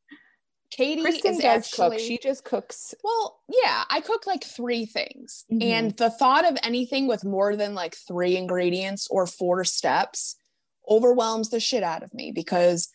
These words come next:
Speaker 1: what if I have to do this over here, but I forgot this over here? And is this cooking and burning while I'm supposed to be chopping? It just overwhelms me.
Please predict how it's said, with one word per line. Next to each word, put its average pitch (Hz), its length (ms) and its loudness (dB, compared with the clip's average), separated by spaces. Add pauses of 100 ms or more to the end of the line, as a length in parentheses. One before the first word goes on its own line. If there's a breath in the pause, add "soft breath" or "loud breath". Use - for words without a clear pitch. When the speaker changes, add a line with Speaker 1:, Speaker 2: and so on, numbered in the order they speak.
(260 soft breath)
Speaker 1:
what 202 300 4
if 220 140 2
I 214 140 2
have 208 200 -2
to 202 80 -10
do 202 200 -4
this 220 240 -4
over 196 220 -4
here, 214 240 -2
but 190 140 -2
I 190 80 -4
forgot 208 360 -4
this 220 200 -6
over 190 180 -2
here? 214 340 0
And 190 80 -8
is 190 140 -10
this 233 200 -4
cooking 240 420 -8
and 196 120 -8
burning 208 380 -2
while 196 140 0
I'm 196 120 0
supposed 226 240 -4
to 226 60 -4
be 208 120 -6
chopping? 208 520 -4
It 220 120 -8 (120)
just 233 380 -4
overwhelms 165 580 -8
me. - 240 -14